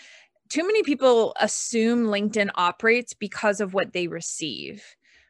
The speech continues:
versus how LinkedIn operates if you own the process yourself and you own the fact that it's truly just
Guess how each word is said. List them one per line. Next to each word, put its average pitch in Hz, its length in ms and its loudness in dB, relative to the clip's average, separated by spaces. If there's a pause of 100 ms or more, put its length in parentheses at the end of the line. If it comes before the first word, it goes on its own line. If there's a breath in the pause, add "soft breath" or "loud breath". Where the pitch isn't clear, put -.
versus 208 600 2
how 254 540 4
LinkedIn 190 400 -2
operates 170 580 0
if - 160 -10
you 202 560 -2 (120)
own 190 640 0 (300)
the 170 80 -8
process 156 580 -6
yourself - 640 -8
and 202 180 -2
you 247 180 0
own 302 280 4
the 247 80 2
fact - 300 0
that 190 120 -4
it's 190 140 -8
truly 254 340 -2
just 185 260 -4